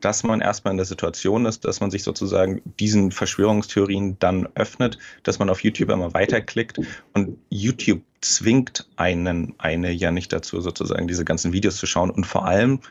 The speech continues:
das ist ja dann der nächste Schritt, das auch zu glauben. Also man kann ja diese ganzen Videos schauen und sich denken, naja, ist halt Quatsch. Äh, das dann aber auch zu glauben und in das eigene Weltbild sozusagen zu inkorporieren,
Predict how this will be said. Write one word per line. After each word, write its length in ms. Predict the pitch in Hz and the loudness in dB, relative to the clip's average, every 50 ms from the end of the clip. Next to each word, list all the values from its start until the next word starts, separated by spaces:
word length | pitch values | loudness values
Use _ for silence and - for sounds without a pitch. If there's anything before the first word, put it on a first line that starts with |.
| - - | -8 -4
das 100 | 101 98 | -2 0
ist 60 | 101 | 0
ja 60 | 104 | 2
dann 140 | 90 92 87 | 0 0 0
der 100 | 85 82 | 0 0
nächste 260 | 90 104 110 - - | 0 0 0 0 0
Schritt, 220 | 101 - 98 - - _ _ | -2 -2 -2 -4 -6 _ _
das 260 | - - 90 - - | -2 -2 -2 0 0
auch 140 | - 92 - | 0 0 0
zu 160 | - - - | -2 -6 -4
glauben. 420 | - 90 90 101 110 101 85 78 - _ _ _ - - - _ _ | 0 2 2 4 4 2 0 -4 -12 _ _ _ -20 -20 -20 _ _
Also 140 | - 90 92 | -6 -4 -2
man 140 | 90 90 90 | -2 -2 -2
kann 180 | - 113 107 | 0 0 2
ja 80 | 107 101 | 2 2
diese 200 | 98 101 98 95 | 0 0 0 0
ganzen 260 | 95 95 - - 95 | 0 0 0 0 0
Videos 220 | 95 92 92 90 | 0 2 0 0
schauen 240 | - - 92 98 104 | 2 2 2 2 2
und 80 | 95 85 | 0 -2
sich 120 | 90 - | -4 -6
denken, 420 | - 92 87 - - 87 85 - - _ _ _ - | -4 -6 -4 -2 -4 -4 -4 -4 -8 _ _ _ -6
naja, 300 | 220 156 117 107 90 92 | -2 0 2 2 2 2
ist 200 | 85 - - - | 0 -2 -4 -6
halt 120 | - - - | -6 -6 -6
Quatsch. 360 | - - 127 - - - - _ _ - - - - - - _ _ - | -4 -2 -2 -2 -2 -6 -10 _ _ -20 -20 -18 -20 -20 -20 _ _ -2
Äh, 200 | 98 90 82 82 - | 0 0 0 -2 -2
das 160 | - - 92 - | -4 -4 -2 0
dann 140 | - 92 | 0 0
aber 100 | 87 92 | 2 2
auch 80 | 90 - | 2 0
zu 140 | - - 87 | -2 -6 -4
glauben 380 | - 87 95 117 123 127 117 | 0 2 4 4 4 2 0
und 80 | 95 95 | -2 -2
in 100 | 92 90 | -4 -4
das 140 | 87 90 - | -6 -6 -4
eigene 320 | - 92 90 85 85 82 87 | -2 0 0 -2 -2 -4 -2
Weltbild 500 | 92 131 131 - - - 95 90 85 - | -2 -2 -2 -4 -6 -6 -6 -6 -6 -6
sozusagen 460 | - 85 - 92 87 85 85 85 82 | -8 -8 -6 -4 -4 -4 -4 -4 -6
zu 100 | - - | -6 -6
inkorporieren, 760 | 92 95 - - 87 85 - 85 80 90 98 104 110 113 | -8 -6 -2 -2 -2 -2 -2 -2 0 0 2 2 2 0